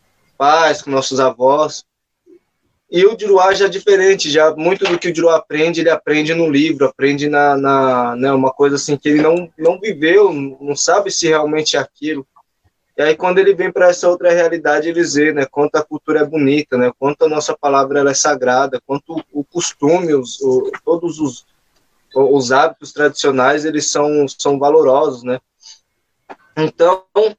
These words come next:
acaba se, se fazendo redes, né, de, de pessoas que muitas vezes ela vem pra ajudar e acaba saindo daqui ajudada, acaba saindo daqui com uma cura, sabe?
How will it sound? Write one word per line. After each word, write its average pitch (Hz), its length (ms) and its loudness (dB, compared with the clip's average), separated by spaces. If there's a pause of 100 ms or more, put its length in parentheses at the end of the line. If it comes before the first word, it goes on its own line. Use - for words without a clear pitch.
(640)
acaba 180 380 2
se, 208 420 -2
se - 240 0
fazendo 196 400 2
redes, 202 460 2
né, 156 120 4
de, 147 280 -2
de 143 120 -10
pessoas 165 480 0
que 165 300 0
muitas 170 440 0
vezes 165 240 0
ela 156 460 4 (360)
vem 147 280 -4
pra 156 240 2
ajudar 139 560 0
e 165 40 6
acaba 160 420 0
saindo 165 460 -2
daqui 156 320 -2
ajudada, 127 540 -2
acaba 135 280 -2
saindo 143 260 -2
daqui 139 240 -4
com - 140 -12
uma 151 240 -2
cura, 139 300 0
sabe? 123 320 -4